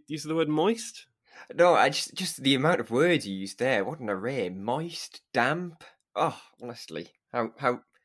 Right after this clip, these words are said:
Speaker 2: how very, I d-, I don't know. Carry on with the relevant topic in hand.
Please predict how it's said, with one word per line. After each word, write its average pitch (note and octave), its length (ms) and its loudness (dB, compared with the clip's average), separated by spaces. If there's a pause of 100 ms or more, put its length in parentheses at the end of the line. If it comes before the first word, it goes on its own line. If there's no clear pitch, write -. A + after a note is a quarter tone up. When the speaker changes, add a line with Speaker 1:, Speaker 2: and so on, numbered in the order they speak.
Speaker 2:
how C3 160 0
very, C3+ 640 2 (460)
I C#3 80 2
d-, - 140 -14 (100)
I B2 80 -2
don't A2+ 140 0
know. F#2+ 240 0 (320)
Carry D3 280 0
on A#2+ 180 2
with A#2+ 120 -6 (220)
the C3 160 -4
relevant A2+ 460 4 (120)
topic A2 300 -6
in F#2+ 120 -6
hand. F#2+ 340 -4